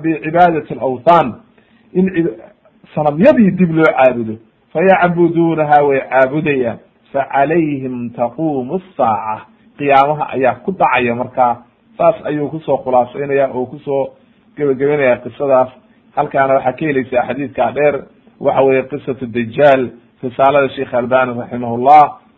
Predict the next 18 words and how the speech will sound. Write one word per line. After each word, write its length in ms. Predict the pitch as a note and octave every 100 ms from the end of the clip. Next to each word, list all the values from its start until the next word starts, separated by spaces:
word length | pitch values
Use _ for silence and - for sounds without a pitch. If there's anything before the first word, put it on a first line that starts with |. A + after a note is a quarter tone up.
| -
majalada 460 | A#2+ C3+ C#3+ C3
afartan, 460 | B2 - C#3 - C3 G#2+
eh, 120 | A#2+
boqol 240 | A2+ C3 C3+
afartan 380 | B2+ C#3+ C3+
iyo 100 | A#2+ A#2
siddeed 440 | - C#3 D#3+ D3+ C3 _ _ _ C#3
ilaa 200 | D3 C#3+
boqol 200 | C3 C3+
afartan 360 | C3 C3+ C3 B2
iyo 100 | A#2 A#2
sagaal 480 | A#2+ C3 C3 B2 G2+ - _ _
ayuu 220 | C#3+ C#3+ C#3
maaragtay 400 | C3 B2 B2 A2+
saas 180 | C3 B2 - C3+
ugu 160 | B2
soo 360 | A#2+ A#2 A#2 G#2+ _ _ -
khulaasaynaya. 480 | E3 A#2 C3 A2+